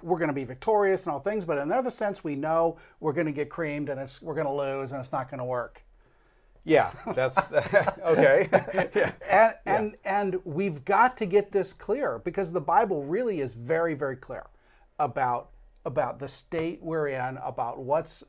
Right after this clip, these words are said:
Speaker 1: gonna happen in the planet, these kind of things. So last time we, we hit the first part of the series, which is really the big picture, the, the big story.
Speaker 2: Right.
Speaker 1: And, and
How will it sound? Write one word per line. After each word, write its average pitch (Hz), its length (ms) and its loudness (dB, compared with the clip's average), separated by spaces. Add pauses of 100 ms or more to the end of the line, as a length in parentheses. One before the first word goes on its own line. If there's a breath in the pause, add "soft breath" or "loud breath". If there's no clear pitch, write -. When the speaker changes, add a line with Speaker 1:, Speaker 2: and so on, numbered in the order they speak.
(120)
Speaker 1:
gonna 160 200 -2
happen 147 320 -2
in 135 100 -6
the 127 80 -6
planet, 120 540 -10 (160)
these 139 160 -6
kind 120 180 -10
of 131 60 -16
things. 78 260 -18
So 143 260 -4 (360 loud breath)
last 185 440 4
time 147 440 0
we, 170 340 -6
we 160 220 -4
hit 156 400 -6 (100)
the 127 80 -6
first 208 400 -4
part 147 160 2
of 131 60 -4
the 131 80 -8
series, 135 260 -6
which 139 160 -12
is 127 120 -14
really 202 360 -2 (340 soft breath)
the 131 120 -4
big 151 340 -2
picture, 143 380 -6
the, 127 240 -8
the 151 140 -6
big 156 380 -4
story. 131 840 -4 (280 soft breath)
Speaker 2:
Right. 101 280 -14
Speaker 1:
And, 143 420 -2
and 139 480 -4